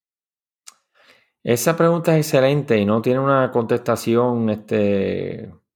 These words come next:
concreta, ¿no? Porque va a depender de muchas cosas. Eh, obviamente,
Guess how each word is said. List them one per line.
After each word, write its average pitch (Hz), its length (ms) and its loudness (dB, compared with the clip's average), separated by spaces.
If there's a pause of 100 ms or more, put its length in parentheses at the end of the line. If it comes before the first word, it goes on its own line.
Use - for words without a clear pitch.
(840)
concreta, 110 680 0
¿no? 127 180 -2
Porque 98 560 -2
va 98 120 2
a - 40 4
depender 120 340 0
de 120 100 0
muchas 117 320 -6
cosas. 120 540 -2 (160)
Eh, 104 200 0
obviamente, 110 880 0